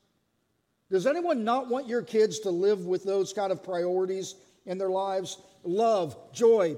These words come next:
peace, patience, kindness, goodness, faithfulness, gentleness, and self-control. We all want those things. We want those in our lives, and we want those in our kids' lives. But if we don't train them, and we don't set these godly priorities for them,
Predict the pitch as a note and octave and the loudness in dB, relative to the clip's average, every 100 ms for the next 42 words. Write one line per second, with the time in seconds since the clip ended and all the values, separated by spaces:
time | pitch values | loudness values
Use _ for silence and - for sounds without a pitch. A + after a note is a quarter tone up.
0 | - B3 A3 - - A3 G3+ F#3+ E3+ - | -6 -6 -6 -8 -6 -4 -4 -6 -10 -8
1 | A#3 G#3+ F#3+ - F3 A3+ G3 - - A3 | -6 -6 -8 -6 -4 -4 -4 -8 -2 -2
2 | G#3+ G3+ G3 - - - - D3 A3+ A#3 | -2 -6 -6 -8 -14 -20 -12 0 0 2
3 | A3+ A3 - G3+ - A3+ A3 G#3 A3+ A#3 | 0 0 -2 -8 -2 -2 -2 -4 2 2
4 | G#3+ - G#3 C#4 D4+ A#3+ D#4+ F#4 D4 G#3+ | 2 -4 -2 -2 2 4 6 4 2 0
5 | - F3+ E3 - E3+ C#3 G#2+ - - - | 0 -2 -2 -6 -6 -6 -12 -18 -20 -20
6 | _ _ _ _ _ _ _ _ F3+ C#4 | _ _ _ _ _ _ _ _ 0 2
7 | E4 D#4+ C#4+ B3 G3 G#3 B3 D4 A#3+ A3 | 4 4 6 6 6 2 4 4 2 0
8 | F#3 A3 A#3+ C#4+ D4 D4 B3+ A#3+ A3 - | -2 -2 0 2 2 4 4 6 4 -4
9 | - - G#3 G#3 F#3+ F#3+ - E4+ B3 G#3 | -16 -10 -4 0 0 -2 -8 -8 -4 -2
10 | F#3+ D#3 B2 G2+ - - - _ _ - | 0 -2 -6 -12 -16 -20 -20 _ _ 0
11 | A#3 A#3 A#3 G#3 C4 D4+ C4 - - B3 | 4 4 2 0 4 4 0 -8 -6 -4
12 | B3 A3 F3+ D3 A#2+ G#2 _ _ _ _ | -4 -4 -6 -8 -12 -20 _ _ _ _
13 | _ - - A#3+ G#3+ B3+ B3+ - - B3+ | _ -16 -4 -2 2 2 0 -10 -6 -2
14 | C4 G3+ - - - G3+ G3+ D#3 A#3 A#3+ | -2 -4 -10 -20 -6 -4 -4 -4 -2 -2
15 | A#3+ A3+ G#3 - G#3 G3 G#3 A#3+ A3+ G3+ | -2 -2 -4 -2 0 2 2 2 0 -4
16 | - F3+ F3 F3+ E3+ | -6 -6 -2 -2 -2